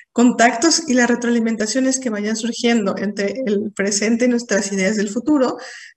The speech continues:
eh, vayan construyendo y vayan abonando a la, a los ideales de sociedades que, que vamos configurando.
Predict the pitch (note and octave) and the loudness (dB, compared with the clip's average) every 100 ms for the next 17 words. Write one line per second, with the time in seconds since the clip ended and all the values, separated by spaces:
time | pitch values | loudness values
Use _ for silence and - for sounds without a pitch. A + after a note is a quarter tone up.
0 | - G#3 G#3 - - G#3+ G3+ A3+ C#4 C#4+ | -6 0 0 0 -2 2 2 4 2 2
1 | A3 A3+ - G#3 F#3+ G3 A3 A#3+ A#3 A#3 | 2 2 2 -2 0 0 0 2 2 0
2 | A3 G3+ F#3+ F#3+ F#3 G3 G3+ - A3+ G3+ | -2 -2 -2 -2 -2 -2 -4 -4 -4 -2
3 | G3 G3 G3 G3 G3+ G3+ F#3+ F#3+ G3+ G3+ | -2 -2 -2 -2 0 2 2 2 0 -2
4 | G3 - F#3 E3+ E3+ F#3 - - F#3 - | -6 -8 -6 -4 -2 -4 -4 -6 -6 -10
5 | F#3 E3 E3+ F3 F3+ - - - _ F#3+ | -6 -2 -2 -2 -6 -12 -20 -20 _ -2
6 | F3+ F#3 F3 F3 - - | 0 0 0 -2 -4 -8